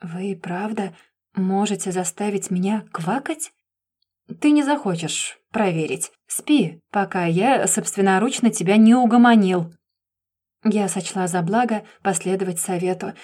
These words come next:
немного повозилась в кровати и вскоре уснула. А проснулась от того, что что-то тяжелое давило на грудь. Я распахнула глаза и увидела злое лицо лорд-канцлера прямо перед своим носом.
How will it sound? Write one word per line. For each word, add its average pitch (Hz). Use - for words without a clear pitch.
немного 185
повозилась 208
в -
кровати 226
и 262
вскоре 208
уснула. 175
А 202
проснулась 214
от 185
того, 226
что 185
что-то 233
тяжелое 233
давило 233
на 233
грудь. 175
Я 190
распахнула 196
глаза 185
и 233
увидела 208
злое 220
лицо 220
лорд-канцлера 180
прямо 214
перед 240
своим 190
носом. 180